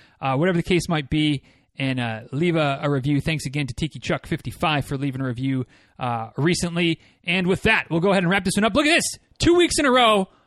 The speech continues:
right about fifteen minutes apiece for these quick tips. I don't know how this is happening,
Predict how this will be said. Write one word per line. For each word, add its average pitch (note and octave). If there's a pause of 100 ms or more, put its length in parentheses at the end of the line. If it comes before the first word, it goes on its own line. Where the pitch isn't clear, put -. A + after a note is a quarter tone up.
(140)
right A#3+
about A#3
fifteen G#3+
minutes G3
apiece F3+
for F#3+
these D#3+
quick -
tips. B2+
I E3+
don't A3+
know G#3
how A#3+
this A#3
is E3+
happening, D3+